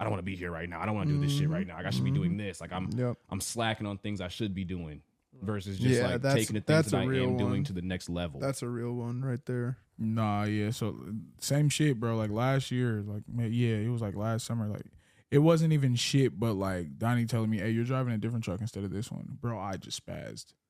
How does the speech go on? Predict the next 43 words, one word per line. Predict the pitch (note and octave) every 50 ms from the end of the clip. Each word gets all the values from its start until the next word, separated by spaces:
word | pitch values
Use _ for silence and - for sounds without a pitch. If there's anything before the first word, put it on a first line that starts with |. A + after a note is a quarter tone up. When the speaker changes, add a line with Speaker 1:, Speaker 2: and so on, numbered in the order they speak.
| _ _ _ _ _ _ _ _ _ _ _ _ _ _ _ -
Speaker 3:
I | A2 B2 C3
just | B2 A#2+ A2 A2+ A#2
lost | B2 C3 D3+ C#3+ - - A#2
it | G#2 F2 D#2+
because | G#2 B2+ A#2+ D3 C#3 B2
of | B2
the | A#2 A#2
shit | G#2+ - D#3 D#3
I | D3+
was | C#3+ C3+
going | C3 C#3+ C#3+ C3+
through | C3+ C#3
at | B2+
the | A#2 B2
crib, | - C3+ C3 C3 C3 A#2+ A2+
and | A2+
now | B2 C3+
I | C#3 C#3
Speaker 1:
I | C3
Speaker 3:
get | C3
to | C3 D3
Speaker 1:
feel | B2+
you. | B2
Speaker 3:
work | C#3+ C#3+ C3+ -
and | B2 A#2+
a | A#2
nigga | A#2 A#2 A2 G#2+
trying | - A#2 A2
to | A2
tell | G#2+ A2+ A2 G#2+
me | G#2+ G#2+
what | G2+ G#2 G2+ G2+
to | G2
do. | F2 F#2 E2+ D2 C2 - - _ _ _ _ _ _ _ _ -
Speaker 1:
I |
mean, | F#2 F#2+ F2+
I | F#2+
feel | F#2+ - G2+ B2+
Speaker 3:
Other | E3+ F3+ F3 E3
Speaker 1:
that | D3+
Speaker 3:
than | D#3 D3+ D3
Speaker 1:
too. | D3
Speaker 3:
what's | D3 C#3+ C3+ - -